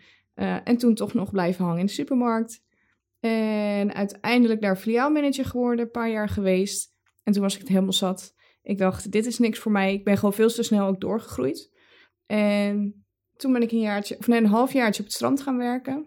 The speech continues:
Heerlijk was dat. Niks aan mijn hoofd. Mensen lekker bedienen. Waren altijd blij, zaten lekker in het zonnetje. Totdat mijn, eh, vriendinnetje Pien kwam, die hier ook werkt. En die zei, "Jij moet echt eens gaan solliciteren hier."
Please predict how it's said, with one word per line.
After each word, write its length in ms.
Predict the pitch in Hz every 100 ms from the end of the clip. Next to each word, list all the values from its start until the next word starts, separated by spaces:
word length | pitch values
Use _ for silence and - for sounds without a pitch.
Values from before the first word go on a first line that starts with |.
| _
Heerlijk 420 | - 190 254 247
was 180 | 240 220
dat. 240 | 226 233 -
Niks 240 | 233 233
aan 60 | 247
mijn 120 | 208
hoofd. 420 | 202 214 233 - _ _ -
Mensen 300 | 226 269 269
lekker 200 | 247 247
bedienen. 480 | 233 247 247 240 262 - _ _ -
Waren 240 | 220 220
altijd 240 | - 254 214
blij, 300 | 226 214 226
zaten 280 | 233 226 226
lekker 200 | 220 233
in 60 |
het 100 | 226
zonnetje. 520 | 233 226 226 226 226 233 - - - - _ _ _ _ _
Totdat 240 | - 262 226
mijn, 360 | 208 196 - -
eh, 420 | 202 202 185 185 185
vriendinnetje 540 | - 247 240 247 226
Pien 240 | - 269 285
kwam, 360 | 262 214 185
die 120 | 220 202
hier 220 | 220 208
ook 180 | 233 226
werkt. 460 | 196 180 - - -
En 320 | 233 226 208
die 100 | 214
zei, 220 | 220 208
"Jij 100 | 196
moet 160 | 196 202
echt 180 | 208 233
eens 120 | 208
gaan 160 | 214 202
solliciteren 580 | 208 202 - 226 214
hier." 280 | 170 202 269